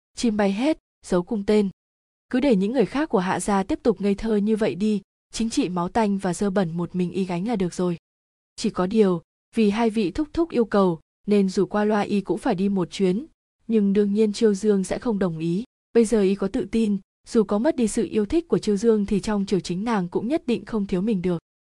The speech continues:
Lợi ích là mối quan hệ vĩnh hằng. Chỉ cần nàng Hạ chỉ không cho y đi,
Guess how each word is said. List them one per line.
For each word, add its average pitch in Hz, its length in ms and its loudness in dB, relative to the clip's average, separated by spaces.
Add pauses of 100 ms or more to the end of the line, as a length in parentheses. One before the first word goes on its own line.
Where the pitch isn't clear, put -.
(340)
Lợi 220 160 4
ích - 240 0
là 202 100 6
mối 170 160 0
quan 220 180 2
hệ 208 160 0
vĩnh 196 180 -6
hằng. 220 280 0 (640)
Chỉ 226 140 -2
cần 208 200 2
nàng 196 220 0
Hạ 208 200 0
chỉ 202 160 -2
không 233 220 -2
cho 233 140 0
y 220 160 0
đi, 214 280 2